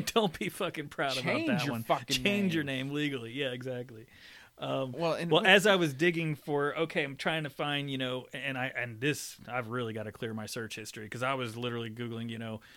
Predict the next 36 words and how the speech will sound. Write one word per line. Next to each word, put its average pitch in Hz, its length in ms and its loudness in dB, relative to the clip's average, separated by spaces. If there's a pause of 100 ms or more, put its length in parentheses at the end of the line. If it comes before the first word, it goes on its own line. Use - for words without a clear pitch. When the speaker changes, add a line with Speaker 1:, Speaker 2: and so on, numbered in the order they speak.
(380)
Speaker 1:
inbreeding 135 920 -2
current 135 500 -2
two 139 160 -4
thousand 123 360 -2
nineteen, 127 680 -4
you 123 80 -4
know, 123 160 -4
but 131 200 -4
everything 151 320 2
kept - 220 -8
going, 139 280 0
and 123 80 -2
I 123 80 -6 (180)
kept 170 260 -4
just 135 200 -10
getting 143 220 -2
these 127 180 -4
horrible 139 640 -2
stories, 127 580 -2 (340)
and 127 180 0
one 151 160 2
of 139 60 -4
'em 127 80 -2
I'll 120 80 0
share 127 240 2
with 120 120 0
you 113 80 -4
really 123 280 0
quick. 123 420 -4 (340)
Uh, 120 260 -4 (260)
and, 131 140 -4
and 127 140 -4
the 117 140 -2
headline 127 380 0
is 110 120 -4
simple. 120 380 -4